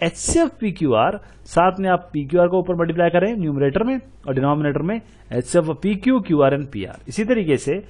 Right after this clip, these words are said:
आप जब इसको रीअरेंज करेंगे तो ये वाली इक्वेशन बन जाएंगी। ये इक्वेशन आप ले सकते हैं। अगर एग्जाम में मान, मान लीजिए आपके तीन नंबर आ गए, ए और बी को तो आपको पता है, एचसीएफ़ of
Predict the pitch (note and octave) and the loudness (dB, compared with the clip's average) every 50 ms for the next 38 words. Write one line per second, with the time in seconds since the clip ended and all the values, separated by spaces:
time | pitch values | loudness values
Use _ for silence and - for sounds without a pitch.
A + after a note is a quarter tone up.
0 | - - - - - - B2 C3+ C#3 C3+ D3 C#3+ C#3 C#3 - - D#3+ D#3 C#3+ C#3 | -18 -20 -20 -16 -4 0 2 2 2 2 0 0 0 -2 -2 2 2 2 2 2
1 | C3 A#2 B2 E3 G#3+ B3+ B3+ A#3 G#3+ F3+ - D3 B2+ A#2 A#2+ D3+ F#3 F#3 G3+ E3+ | 0 -2 -2 0 2 4 4 2 2 0 -2 0 0 0 0 -2 -2 0 0 0
2 | C3+ B2+ B2+ A2+ G#2+ G2+ A2 G#2 F#2+ - A2 G#2 G#2 G#2+ - - - - - - | 2 2 2 2 0 -2 -6 -10 -12 -12 -14 -16 -16 -16 -16 -18 -18 -20 -20 -20
3 | - - - - - - C#3+ F3+ B3 C4+ G#3+ A#3 A3 - F#3 F#3 D#3+ C#3 C3 A#2+ | -20 -20 -20 -20 -12 -4 0 2 4 4 4 4 2 2 2 0 -2 -2 -2 -4
4 | - A#2 G2 - B2+ C#3 D3+ D3+ C3+ C#3 D3+ E3+ F#3+ F3+ D#3 C#3+ C#3 C#3 C#3+ C#3 | -8 -8 -6 -2 0 0 2 2 2 2 0 2 0 0 -2 -2 -2 -4 -4 -6
5 | C#3 B2+ A#2+ C#3+ E3+ D#3 A#2+ A2 G#2+ A2+ - - - - - - - - A#2+ C3 | -4 -4 -2 -2 -2 -2 -2 -2 -4 -6 -8 -12 -18 -20 -20 -20 -6 0 2 4
6 | D3 C#3+ - - F#3+ F3+ F#3 - - A#3+ C#4 D4 D4 B3+ G#3+ F#3 C#3+ A#2+ G#2+ G2+ | 4 2 2 2 0 0 0 0 0 0 2 4 4 4 6 6 6 4 2 0
7 | F#2+ - - - - - - - - - - - - - - - - - - - | -6 -10 -12 -16 -20 -20 -20 -20 -20 -20 -20 -20 -20 -20 -20 -20 -20 -20 -20 -20
8 | - - - B2+ B2+ C#3+ D#3 D#3+ D#3+ D#3+ D#3+ F3 E3+ F#3 E3+ F3 F#3+ G3 G3+ F#3+ | -20 -6 -2 2 4 4 4 4 2 0 0 2 2 2 2 2 -2 -4 0 4
9 | F3 C3 A2+ A2 - - - C#3+ C#3+ C3+ C#3 - - - - - - - C3+ C#3+ | 4 4 4 4 2 0 0 0 0 0 -4 -10 -20 -20 -20 -20 -8 -2 2 4
10 | D3+ D3 | 4 2